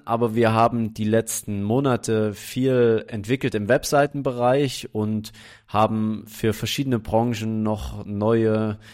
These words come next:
Möglichkeiten gefunden, um noch schneller und kostengünstiger und einfacher zu einer schnellen und einfachen Webseite zu kommen. Da gibt es die nächsten Wochen dann auch noch mal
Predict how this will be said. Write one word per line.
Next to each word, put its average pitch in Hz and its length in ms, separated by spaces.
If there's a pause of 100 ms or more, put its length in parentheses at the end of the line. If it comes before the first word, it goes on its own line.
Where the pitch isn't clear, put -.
(140)
Möglichkeiten 120 880
gefunden, 113 720 (400)
um 107 560
noch 110 320
schneller 127 680
und 107 460
kostengünstiger 117 960
und 101 160
einfacher 113 420
zu - 160
einer 104 160 (360)
schnellen 113 360
und 98 80
einfachen 110 460
Webseite 117 440
zu - 160
kommen. 113 320 (640)
Da 104 80
gibt 127 260
es - 380
die 110 160
nächsten 120 420
Wochen 113 220
dann 98 140
auch 107 240
noch 104 140
mal 98 440